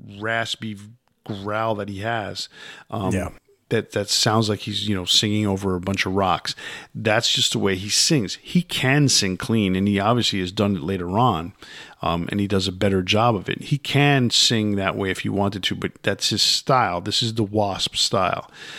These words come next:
Speaker 1: you know, and I agree with you. I think he should use that more often.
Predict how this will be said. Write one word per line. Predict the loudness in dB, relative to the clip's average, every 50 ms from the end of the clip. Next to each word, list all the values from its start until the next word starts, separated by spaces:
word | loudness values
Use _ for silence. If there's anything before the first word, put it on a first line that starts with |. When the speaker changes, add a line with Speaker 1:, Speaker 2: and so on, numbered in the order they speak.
| -16 -18 -12 -4
Speaker 1:
you | 0 0 2
know, | 2 2 0 -2 -4 -8 -18 -16 -8 -4
and | -2 0 2
I | 4 2
agree | 2 2 2 4 4 4
with | 4 2 -2 -6
you. | -8 -6 -6
I | -4
think | -2 -2 -2 -2
he | -2 -2 0
should | 2 4 4 4 4 2 2 2 0
use | -2 -2 0 0 -2 -2
that | -2 -2 -2 -2 -4 -6
more | -4 -2 0 0 0 0
often. | 0 -2 -4 -6 -6 -8 -8 -8 -10